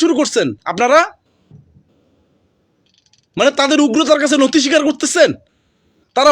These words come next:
উগ্র আর আমরা নরম জন্য? তারা কথায় কথায় মিছিল, মিটিং, সভা সমাবেশ করতে পারে জন্য? সুতরাং এই বৈষম্য শেষ করুন। আমি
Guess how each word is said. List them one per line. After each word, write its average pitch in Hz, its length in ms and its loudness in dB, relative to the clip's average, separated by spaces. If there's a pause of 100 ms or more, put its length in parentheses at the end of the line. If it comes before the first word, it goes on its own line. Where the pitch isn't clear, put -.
উগ্র 294 160 0 (180)
আর 262 60 2
আমরা 262 280 2
নরম 269 360 2
জন্য? 302 160 2 (1300)
তারা 262 160 2 (100)
কথায় 285 260 4
কথায় 277 240 4
মিছিল, 277 280 0
মিটিং, 285 280 0 (140)
সভা 262 200 0
সমাবেশ 269 280 -2
করতে 269 240 -6
পারে 269 220 -2
জন্য? 277 140 0 (1300)
সুতরাং 269 420 0
এই 254 120 0
বৈষম্য 254 340 0 (160)
শেষ 269 180 0
করুন। 185 260 0 (840)
আমি 240 260 -2